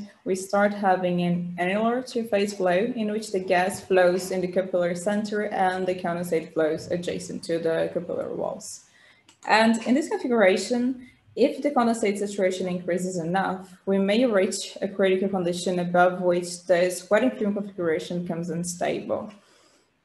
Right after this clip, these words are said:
Uh, and in our model, we consider that this, um, condition for instability happens when we meet this criterion here proposed by Beresnov. It's just a geometric, uh,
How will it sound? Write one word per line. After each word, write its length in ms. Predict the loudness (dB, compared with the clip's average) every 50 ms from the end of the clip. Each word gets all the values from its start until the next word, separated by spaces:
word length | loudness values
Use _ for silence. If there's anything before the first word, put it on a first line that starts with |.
| _ _ 0
Uh, 520 | 4 6 8 8 8 8 6 4 2 -2 -8 -4
and 500 | 0 2 4 6 6 6 6 6 4 4
in 140 | 2 2 4
our 180 | 4 4 4 4
model, 460 | 4 4 4 4 4 4 2 2 2
we 160 | 0 0 0
consider 560 | 0 -2 -4 -4 -4 -4 -2 0 0 0 2
that 240 | 4 4 2 2 2
this, 640 | 4 4 6 6 6 4 2 -2 -6 -8 -10 -8 -2
um, 520 | 0 4 4 6 6 4 4 2 -2 -4 -6 -6 -4
condition 460 | -2 0 2 2 0 2 0 0 0
for 560 | -2 -2 0 4 6 6 6 4 4 0 -6 -10 -6 -2
instability 920 | -2 0 0 -2 -2 -2 0 2 2 4 4 4 2 2 0 -2 -4 -8 -12 -14 -20 -20 _ _ _ _ _ _
happens 580 | 2 4 4 4 4 2 0 2 0 0 0 -2
when 300 | -2 0 2 2 2 2
we 100 | 2 0
meet 420 | 0 0 0 -2 -2 -2 -4 -4 -4
this 240 | -4 -4 -4 -2 0
criterion 800 | 0 0 0 -2 -4 -2 -2 0 2 2 0 0 -2 -4 -8 -8
here 280 | -4 -4 -2 -2 -4 -4 -4
proposed 400 | -4 -4 -2 -2 -4 -4 -2 -4
by 100 | -8 -6
Beresnov. 580 | -6 -6 -6 -6 -6 -6 -8 -8 -8 -8 -8
It's 160 | -8 -10 -12 -10
just 380 | -10 -10 -10 -10 -12 -10 -6
a 340 | -2 -2 0 -2 -2 -6 -10 -16 _ _ _
geometric, 840 | -8 -6 -6 -6 -4 -6 -6 -6 -8 -8 -6 -6 -6 -6 -8 -12 -20 _ _ _ _ -2
uh, 260 | 0 0 2 2 0